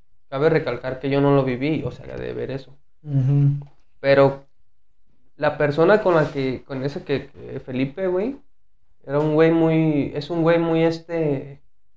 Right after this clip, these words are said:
Speaker 1: que se le daba mucho eso, güey, porque nosotros estuvimos viviendo mucho tiempo ahí en el centro, güey.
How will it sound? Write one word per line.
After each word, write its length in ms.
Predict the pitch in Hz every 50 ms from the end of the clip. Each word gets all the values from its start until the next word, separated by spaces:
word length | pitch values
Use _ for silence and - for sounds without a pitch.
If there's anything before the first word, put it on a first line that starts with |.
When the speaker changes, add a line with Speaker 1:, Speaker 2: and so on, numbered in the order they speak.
| - - - - - - - - - -
Speaker 1:
que 80 | - 147
se 100 | 147 160
le 100 | 151 147
daba 220 | 143 139 147 160 170
mucho 320 | 175 175 175 175 - 175 160
eso, 240 | 180 185 - 180
güey, 180 | 151 151 151 147
porque 500 | 147 - 147 143 143 139 143 139 143 - - - - - - - - - - -
nosotros 400 | 151 143 151 156 165 196 190 170
estuvimos 460 | 160 - 151 139 139 151 175 185 180
viviendo 320 | 151 131 135 139 143 151
mucho 300 | 160 160 156 156 - 160 -
tiempo 280 | 151 151 156 156 165
ahí 100 | 156 147
en 80 | 143 143
el 120 | 143 143 143
centro, 320 | 143 147 151 147 147 139
güey. 260 | 131 127 127 131 139